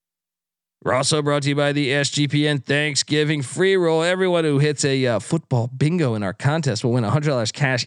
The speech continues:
and a hundred dollar gift card to the S G P N store exclusively on the S G P N app. All right. Okay, so now things get really interesting. Right now, I'm on what? I'm on four,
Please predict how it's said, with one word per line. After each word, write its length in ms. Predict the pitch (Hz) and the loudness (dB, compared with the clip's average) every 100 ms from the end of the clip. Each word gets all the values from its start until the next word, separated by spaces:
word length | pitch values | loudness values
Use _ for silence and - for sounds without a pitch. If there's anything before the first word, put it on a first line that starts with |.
| - | -2
and 180 | 233 247 | 0 0
a 60 | |
hundred 220 | 170 147 | -2 0
dollar 200 | 143 139 131 | 0 0 0
gift 200 | 135 - | -2 0
card 160 | 127 | 0
to 80 | 135 | 0
the 120 | 131 | 0
S 100 | 123 | -2
G 140 | - 123 | 0 -2
P 100 | 120 | 0
N 80 | 110 | -2
store 340 | - 131 131 - - _ - | 0 0 0 -4 -20 _ -2
exclusively 1000 | 151 156 - - 156 190 135 - - - - | -2 0 -4 0 0 0 -2 -8 -16 -18 -2
on 420 | 135 170 151 95 | 0 2 -2 -6
the 180 | 90 123 | -4 -2
S 140 | 127 | -2
G 180 | - 120 | -2 -4
P 260 | 107 113 110 | 0 0 0
N 160 | 101 - | -2 -4
app. 360 | 98 82 - 135 _ _ _ _ _ _ _ | -6 -6 -12 -18 _ _ _ _ _ _ _
All 260 | - 139 127 | -2 0 -2
right. 520 | 87 123 123 - - - - _ _ _ _ _ _ - | -2 -2 -2 -6 -12 -12 -20 _ _ _ _ _ _ -4
Okay, 380 | 117 113 143 90 | -2 0 -4 -2
so 160 | - | -4
now 480 | 110 123 190 208 151 | -2 0 2 0 -2
things 300 | 143 156 135 | -4 -4 -2
get 180 | 135 135 - _ | -2 -2 -6 _
really 420 | 87 123 226 180 | -6 -2 0 0
interesting. 580 | 135 120 117 120 113 117 - _ _ _ _ _ _ _ _ _ - _ _ _ _ _ _ - | -2 -4 -6 -2 -2 -2 -8 _ _ _ _ _ _ _ _ _ -18 _ _ _ _ _ _ -4
Right 220 | 156 165 | -2 0
now, 220 | 165 147 | -2 -2
I'm 100 | 127 | -2
on 320 | 135 123 120 | 0 -2 -2
what? 320 | 107 - - - _ _ _ _ _ _ _ _ _ _ - | -4 -6 -12 -20 _ _ _ _ _ _ _ _ _ _ -4
I'm 140 | 147 | 0
on 160 | 190 165 | 0 -2
four, 300 | - 170 | 0 0